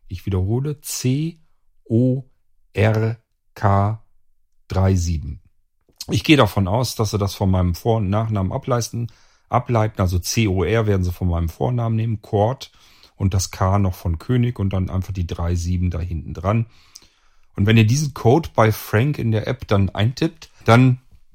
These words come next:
bekommt ihr, wie gesagt, statt fünf Gigabyte dauerhaft sechs Gigabyte kostenlos in eurem zehn-Euro-Tarif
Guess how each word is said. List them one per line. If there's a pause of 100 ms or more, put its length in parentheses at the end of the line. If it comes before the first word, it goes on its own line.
(240)
bekommt
ihr,
wie
gesagt,
statt
fünf
Gigabyte
dauerhaft
sechs
Gigabyte
kostenlos
in
eurem
zehn-Euro-Tarif